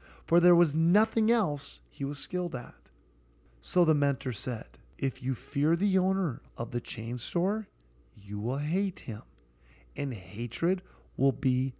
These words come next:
your undoing." "Well, what should I do?" said the distraught grocer. "Each morning, walk out of your shop onto the sidewalk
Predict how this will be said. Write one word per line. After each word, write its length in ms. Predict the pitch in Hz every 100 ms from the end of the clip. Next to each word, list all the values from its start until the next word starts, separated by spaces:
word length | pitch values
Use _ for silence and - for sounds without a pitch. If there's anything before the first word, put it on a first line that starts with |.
| _
your 320 | - 117 117 -
undoing." 640 | 120 123 113 113 101 120 - _ - _ _ _ _ _ _ - - - - - - -
"Well, 140 | 185
what 180 | 196 277
should 160 | - 254
I 180 | 254
do?" 480 | 220 277 339 277 120 - - _
said 260 | - 160 143
the 80 | 135
distraught 480 | 135 - 143 143
grocer. 520 | 139 113 104 131 160 202 - _ _ _ _ _ - - - - _ _ _
"Each 340 | 165 196 214 -
morning, 540 | 196 175 151 120 123 - _ -
walk 340 | 131 143 -
out 200 | 254 135
of 140 | 170 185
your 160 | 220
shop 500 | 196 - 156 135 131 - _ _ -
onto 360 | 139 160 143
the 100 | 156
sidewalk 720 | 160 - 139 131 117 113 139